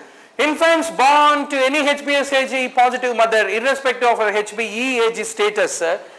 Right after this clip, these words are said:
need to receive the H B I G immunoglobulin. In addition to that, uh, the first dose of hepatitis B need to be given, uh,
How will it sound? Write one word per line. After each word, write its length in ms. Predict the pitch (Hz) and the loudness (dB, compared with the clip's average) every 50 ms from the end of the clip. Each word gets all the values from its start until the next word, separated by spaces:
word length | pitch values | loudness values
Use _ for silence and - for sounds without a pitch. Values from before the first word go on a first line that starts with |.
| - - - - | -20 -20 -16 -10
need 260 | 214 240 311 339 302 339 | -4 -2 -2 -2 0 -2
to 80 | 330 | -2
receive 380 | 285 285 277 285 320 311 311 285 | -2 -2 -4 -2 -2 -2 -2 -2
the 140 | 277 233 262 | -2 -2 -2
H 160 | 254 254 247 | -4 -4 -4
B 100 | 262 277 | -2 2
I 320 | 254 226 233 262 285 277 | 4 4 4 4 4 2
G 200 | - 277 302 302 | -2 -2 -2 -2
immunoglobulin. 720 | 285 285 285 277 277 262 254 269 269 262 269 285 285 269 247 | -2 -2 0 0 0 0 2 2 0 0 0 -2 -2 -2 -2
In 80 | 220 | -2
addition 380 | 226 233 269 240 - 302 294 285 | -2 -2 -2 -4 -4 -6 -6 -4
to 100 | 285 254 | -4 0
that, 260 | 269 262 262 262 262 | 2 2 2 2 2
uh, 180 | 240 233 233 226 226 - - - - | 0 0 0 0 -4 -10 -16 -14 -8
the 100 | - 247 | -8 -6
first 320 | - - 285 320 320 - - | -4 0 2 2 2 0 -2
dose 480 | 320 269 208 247 277 285 294 277 - | -4 -2 0 2 2 2 2 2 2
of 140 | 269 254 240 - - | 2 2 2 0 -2
hepatitis 520 | - 247 233 240 262 269 247 262 214 170 151 | -2 -2 -2 0 0 -2 -2 -2 -6 -6 -6
B 180 | 247 285 302 | -4 -4 -2
need 200 | 285 277 269 - - | -2 -4 -4 -4 -6
to 60 | 254 | -6
be 100 | 226 240 | -6 -6
given, 340 | 185 214 233 247 240 220 214 | -4 -2 0 0 0 2 2
uh, 240 | 214 208 208 208 | 2 2 2 0